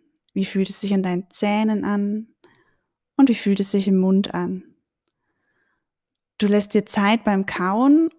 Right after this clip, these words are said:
und nimmst wahr, wie verändert sich vielleicht der Geschmack oder die Konsistenz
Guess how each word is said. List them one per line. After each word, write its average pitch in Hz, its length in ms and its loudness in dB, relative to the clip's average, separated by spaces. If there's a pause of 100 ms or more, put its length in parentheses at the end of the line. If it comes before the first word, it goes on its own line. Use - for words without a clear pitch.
und 220 540 -4
nimmst 240 400 0
wahr, 220 260 0
wie 226 100 0
verändert 240 460 -2
sich 226 200 -6
vielleicht 220 360 -4
der 208 80 -6
Geschmack 214 720 -8
oder 208 180 -4
die 208 140 -6
Konsistenz 208 1040 -4